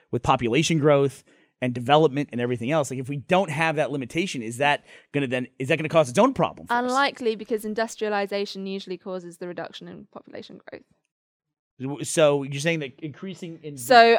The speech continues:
Speaker 2: as countries develop, oh, this is old school geography. Um, so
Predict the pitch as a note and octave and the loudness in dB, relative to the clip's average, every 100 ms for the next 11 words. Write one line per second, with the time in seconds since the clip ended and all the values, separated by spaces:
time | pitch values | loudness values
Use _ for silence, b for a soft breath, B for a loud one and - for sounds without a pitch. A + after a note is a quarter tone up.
0 | - C4+ C#4 C#4+ C#4 D#4 A#3+ B3+ B3+ G#3 | 6 6 8 4 0 -4 -4 -4 -6 0
1 | G#3 C4 - - B B A#3+ F3 F#3+ A3+ | 4 4 2 -4 B B -4 -2 -2 -4
2 | F#3+ _ G#3 A3+ A3 - G3 F#3 G#3 G3 | -10 _ 4 6 6 2 -4 -2 0 0
3 | G3+ F#3+ F3 - B D#4 - C4 B3+ C4 | 0 -2 -4 -8 B 0 8 10 12 10
4 | B3 G#3 F#3 - C4 B3+ B3 B3 A#3+ | 6 0 6 10 12 12 12 12 12